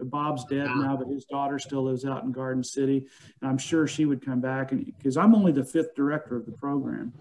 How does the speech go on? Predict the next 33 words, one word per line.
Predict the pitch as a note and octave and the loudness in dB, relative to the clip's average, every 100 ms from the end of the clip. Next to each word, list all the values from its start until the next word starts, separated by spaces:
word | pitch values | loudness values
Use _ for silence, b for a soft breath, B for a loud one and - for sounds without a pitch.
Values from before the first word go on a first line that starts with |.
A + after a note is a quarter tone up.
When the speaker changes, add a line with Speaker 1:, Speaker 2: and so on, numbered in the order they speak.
| B B B B | B B B B
Speaker 1:
So | - G3 | 2 4
I | |
thought | A#3+ | 6
it'd | A3 D#3+ | 6 6
be | D3 | 6
kind | D#3+ | 6
of | C#3 | 4
cool | - D3+ C#3 | 4 2 2
to | |
have | C3+ B2 | 0 0
all | C3 D3+ | 0 0
the | D#3+ | 0
directors | D3 C#3 C3+ C#3+ B2 | -2 -2 -2 -4 -4
back, | B2 C3 C3 B2+ B2+ | -4 -2 -2 -4 -6
invite | B2 B2 | -4 -4
as | A#2 | 0
many | C3 D3+ E3 | 2 4 4
alumni | D3 C#3 C#3+ C3+ B2+ | 4 4 4 2 0
back | B2+ B2+ B2+ | -4 -6 -6
as | B2+ | -4
we | B2+ | -2
could | C#3 B2+ | -2 -2
for | B2+ | -2
that | B2 A#2+ | -6 -6
thirtieth | C3+ B2+ B2+ B2 | -4 0 -2 -2
anniversary. | B2+ A#2+ A#2 C3+ C3 - A2+ A#2 - b b b D3+ C3 | -4 -6 -2 0 0 -4 -10 -10 -16 b b b -20 -10
Um, | B2+ A#2+ A#2+ A#2+ | -8 -6 -2 0
and | C3+ | 4
that | D#3 E3+ - - | 4 4 0 -6
wouldn't | A#3 A#3+ E3 D#3 C#3+ | -6 2 4 6 8
be | D#3 D3 | 8 8
until | C3+ - C#3 B2+ B2 | 4 2 0 0 2
May, | C#3+ F3+ C#3 A#2+ A#2+ | 4 4 4 0 -4